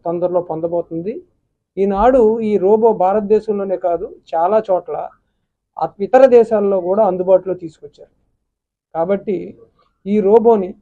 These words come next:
మన ప్రాంతానికి తీసుకురావడంలో ముఖ్య ఉద్దేశం, మేము already మోకాళ్ళ మార్పిడికి ఈ రోబోట్ను ఉపయోగిస్తున్నాం.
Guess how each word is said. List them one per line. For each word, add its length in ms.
మన 240
ప్రాంతానికి 640
తీసుకురావడంలో 680
ముఖ్య 300
ఉద్దేశం, 540
మేము 220
already 360
మోకాళ్ళ 440
మార్పిడికి 560
ఈ 20
రోబోట్ను 540
ఉపయోగిస్తున్నాం. 720